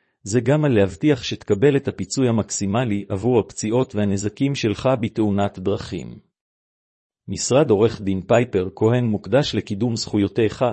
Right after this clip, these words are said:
ולפעול בכל דרך על מנת למקסם את התמורה שלך.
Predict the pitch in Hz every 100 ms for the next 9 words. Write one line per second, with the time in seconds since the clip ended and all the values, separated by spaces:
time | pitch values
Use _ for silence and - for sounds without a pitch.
0 | 98 101 107 - 143 147 107 - 143 110
1 | 117 127 113 110 104 123 165 - 110 104
2 | - 160 147 139 107 104 98 120 - 92
3 | -